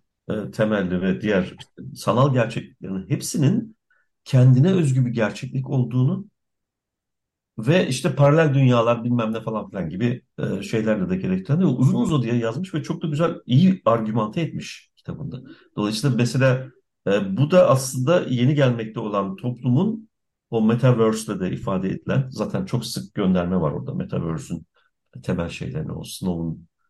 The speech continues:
romanı var ya, o <laughs> hak etmediği kadar meşhur oldu. E, ona da göndermeler var. Dolayısıyla bu, e, e, toplumsal kontrol eğer şeyde olmayacaksa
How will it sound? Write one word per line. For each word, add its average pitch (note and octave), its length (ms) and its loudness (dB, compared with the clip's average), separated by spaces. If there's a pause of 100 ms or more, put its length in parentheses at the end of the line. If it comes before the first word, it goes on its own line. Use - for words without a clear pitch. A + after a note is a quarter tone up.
(120)
romanı F2 380 -4
var G2 160 -4
ya, C#2+ 200 -6 (600)
o F2+ 180 -6 (400)
<laughs> - 440 -20
hak F#2+ 280 -6
etmediği E2 340 -6
kadar E2+ 240 -2
meşhur E2 320 -4
oldu. D#2+ 340 -4 (520)
E, G#2+ 40 0 (640)
ona A2+ 380 2
da A#2 60 2
göndermeler E2+ 580 0
var. F#3 220 -4 (360)
Dolayısıyla C3 540 0
bu, E3 380 0 (220)
e, A#2 40 0
e, B2+ 600 0 (240)
toplumsal D#3 580 -2
kontrol D3+ 500 0 (560)
eğer C3 500 2
şeyde A2 340 -4
olmayacaksa D3+ 840 -4